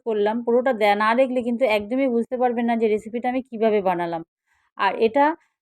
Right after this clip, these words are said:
খুব কম তেলেই একদম দেখাবো। আর, উম, কি, এত এটা, আহ, মানে, উম, খেতে এতই ভালো লাগবে যে বাচ্চারা পর্যন্ত এই রেসিপিটা, উম, খাবে, এইটুকুনি আমি গ্যারান্টি দিয়ে বলছি। তো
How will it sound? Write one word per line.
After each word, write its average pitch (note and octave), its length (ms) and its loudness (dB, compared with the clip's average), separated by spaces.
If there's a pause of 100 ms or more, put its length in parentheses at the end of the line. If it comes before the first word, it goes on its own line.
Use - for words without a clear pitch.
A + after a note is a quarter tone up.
(360)
খুব D#4+ 100 -4 (140)
কম C4 220 2 (100)
তেলেই B3+ 380 2
একদম A#3+ 340 2
দেখাবো। A#3 380 2 (300)
আর, G3+ 260 6 (320)
উম, G#3 300 -8
কি, - 160 -16 (200)
এত G3+ 280 -4 (240)
এটা, A#3 200 0
আহ, A3 380 -2
মানে, G#3+ 240 -6
উম, G#3 260 -10 (340)
খেতে A3 340 -4
এতই B3 320 0
ভালো C#4 220 4
লাগবে C4 300 4 (100)
যে A#3 180 2
বাচ্চারা A3 520 0
পর্যন্ত B3 340 -2
এই A#3+ 200 4
রেসিপিটা, G#3 460 -2 (160)
উম, G3 180 -12 (100)
খাবে, F3+ 300 -4 (140)
এইটুকুনি A3+ 420 -4
আমি A#3+ 120 -2
গ্যারান্টি G3 340 0
দিয়ে G#3 180 0
বলছি। F3+ 340 -6 (800)
তো B3+ 40 -8